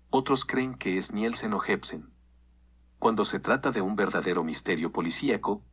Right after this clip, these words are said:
puede que la policía llegue a descubrirlo algún día. Por otra parte,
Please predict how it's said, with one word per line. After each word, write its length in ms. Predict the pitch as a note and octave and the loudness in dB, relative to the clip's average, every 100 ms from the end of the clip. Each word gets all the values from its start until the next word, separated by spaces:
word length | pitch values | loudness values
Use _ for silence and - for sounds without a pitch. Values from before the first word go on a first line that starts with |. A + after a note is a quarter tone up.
| _ | _
puede 240 | - D#3 E3+ | 0 0 0
que 140 | D#3+ | 0
la 100 | D3 | 0
policía 480 | C#3 A2 F#2 C3 C#3 | 0 -2 0 0 0
llegue 320 | C#3 C3 C3+ | 0 -2 -2
a 60 | C3 | -2
descubrirlo 640 | A2 - E2+ G#2 B2 A#2 | -2 -2 -4 -2 -2 0
algún 260 | F#2+ G#2+ G2 | -2 -2 -2
día. 320 | F#2 D#2 - - - - _ - _ _ - - | -4 -6 -10 -20 -20 -20 _ -20 _ _ -20 0
Por 160 | G2+ | 2
otra 260 | F#2 E2+ A#2+ | 4 2 2
parte, 400 | D3 A#2 - E2+ | 4 2 0 -6